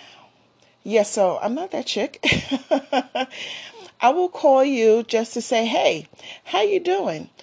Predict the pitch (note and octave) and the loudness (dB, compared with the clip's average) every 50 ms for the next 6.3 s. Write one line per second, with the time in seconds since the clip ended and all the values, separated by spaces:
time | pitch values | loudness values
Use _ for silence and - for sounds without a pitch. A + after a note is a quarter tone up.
0 | _ _ - C4 F4+ F4+ - F#4+ E4+ D#4 D#4+ F4+ F#4 - - - A3 - E3 - | _ _ -4 -2 -2 -2 -2 -2 -2 -2 -2 -4 -4 -4 -6 -6 -4 -4 -6 -8
1 | - - - - - - - - - E4 G4 G#4+ G#4+ - F#4 F#4+ F#4 G#4 F#4+ F#4 | -10 -12 -16 -20 -20 -20 -8 -2 0 0 0 0 0 0 0 0 0 0 -2 -4
2 | F#4+ F4+ - - D#4 D4+ D4+ D4 D4 C4+ C4+ C#4 C4 B3+ A#3 A3+ A3+ A3 G#3 G3 | -4 -4 -4 -2 -2 -2 0 0 -2 -2 -2 -2 -2 -2 -4 -2 -4 -4 -4 -4
3 | G3 G3+ G3 F#3+ F3+ F3 E3 - F3+ F#3 G3 B3 F4+ F#4+ E4+ D#4 E4+ D#4 D#4 E4 | -4 -4 -4 -4 -6 -6 -6 -6 -6 -6 -6 -6 -6 -4 -4 -4 -4 -4 -4 -4
4 | F4 F4+ E4 - - D4+ C4 B3+ C4+ C#4 D#4 F#4 F4 D#4+ D4 D4 C#4 C#4+ C#4 C#4 | -4 -4 -4 -4 -2 -2 -2 -2 -2 -2 -4 -4 -4 -2 -2 -2 -2 -2 -2 -2
5 | - D4 C#4 C4+ B3+ A#3 A#3+ A3+ - - A#3+ B3 A#3 - - A3 - G3 F3 - | -4 -4 -4 -4 -2 -2 -2 -2 -2 -4 -8 -8 -6 -6 -6 -6 -6 -6 -8 -10
6 | - - F#3 E3+ E3 D#3+ | -6 -4 -4 -4 -4 -4